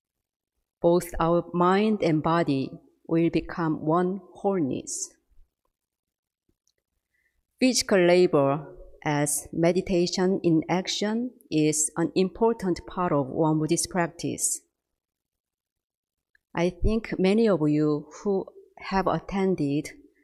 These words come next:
a retreat at the Won Dharma Center have experienced this. During the retreat, you could join gardening, cleaning,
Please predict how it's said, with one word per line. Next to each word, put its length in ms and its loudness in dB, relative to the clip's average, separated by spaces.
a 140 2
retreat 520 0
at 140 -2
the 80 0
Won 260 2
Dharma 380 0
Center 580 -4
have 200 -2
experienced 920 0
this. 480 -8
During 320 6
the 120 6
retreat, 540 2
you 140 0
could 300 -2
join 540 2
gardening, 640 0
cleaning, 640 0